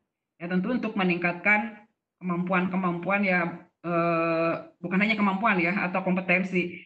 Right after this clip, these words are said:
tapi juga karakter, eh, dan juga yang satu hal yang mungkin sangat penting saat ini adalah literasi ya. Jadi karakter, kompetensi, dan literasi itu nampaknya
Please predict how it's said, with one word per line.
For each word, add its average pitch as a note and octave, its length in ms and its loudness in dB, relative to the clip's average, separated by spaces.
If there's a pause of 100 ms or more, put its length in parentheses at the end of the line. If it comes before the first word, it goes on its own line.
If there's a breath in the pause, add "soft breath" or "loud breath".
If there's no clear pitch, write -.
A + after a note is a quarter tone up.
tapi G3 320 -2
juga F3 320 2
karakter, A#3 880 0 (560)
eh, E3 320 -2
dan E3 240 2
juga F3 400 0
yang F3+ 240 0
satu E3+ 400 -4
hal F#3+ 320 0
yang F3 240 2
mungkin F#3 640 0 (320)
sangat F3 320 -2
penting F#3 320 -2
saat D3+ 240 -2
ini F3 320 2
adalah F3+ 320 0
literasi F3+ 600 -2 (120)
ya. D3 80 -6 (560)
Jadi D#3+ 240 -6
karakter, G3+ 640 -2 (560)
kompetensi, F3+ 560 -2
dan F3 160 2
literasi E3+ 720 -2
itu F#3+ 160 -4
nampaknya F#3+ 720 0